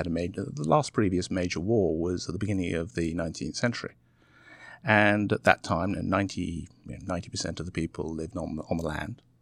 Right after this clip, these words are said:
and, or in small villages and small groups, and, uh, they were involved in largely agricultural pursuits. And he's saying, "But look at, you know, the end of the nineteenth century, where do people now live?"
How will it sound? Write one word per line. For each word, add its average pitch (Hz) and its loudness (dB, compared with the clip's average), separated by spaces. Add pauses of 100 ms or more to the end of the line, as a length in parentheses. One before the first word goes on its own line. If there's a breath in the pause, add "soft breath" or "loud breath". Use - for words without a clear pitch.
(640 loud breath)
and, 90 2
or 92 0
in 85 -2
small 85 -6
villages 82 -4
and - -8
small 76 -6
groups, - -6 (120)
and, 90 -2
uh, 85 0
they 85 -4
were 82 -6 (180)
involved 82 -6
in 82 -4
largely 80 -6
agricultural - -8
pursuits. - 0 (640 loud breath)
And 104 -4
he's 107 0
saying, 107 2
"But 104 0
look - 2
at, - -2 (200)
you 98 0
know, 82 0 (120)
the 98 6
end 180 8
of 151 4
the 92 2
nineteenth - -2
century, 78 -4 (440)
where 101 6
do - -2
people - -4
now 82 -2
live?" - -2